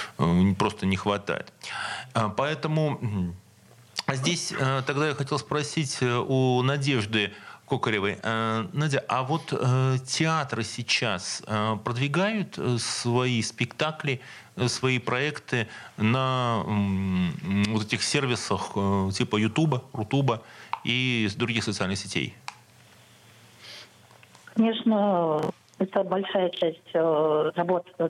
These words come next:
Speaker 2: пресс-служб, м, театров, э, обязательная, потому что сегодня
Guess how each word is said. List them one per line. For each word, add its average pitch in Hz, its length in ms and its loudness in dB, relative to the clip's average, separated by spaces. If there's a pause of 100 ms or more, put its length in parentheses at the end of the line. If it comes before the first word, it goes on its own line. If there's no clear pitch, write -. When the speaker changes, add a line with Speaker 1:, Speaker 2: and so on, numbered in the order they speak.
Speaker 2:
пресс-служб, 175 520 0 (300)
м, 233 160 -2 (160)
театров, 226 420 0 (580)
э, 180 320 4 (160)
обязательная, 185 760 2 (140)
потому 180 260 -2
что 175 140 -2
сегодня 196 500 0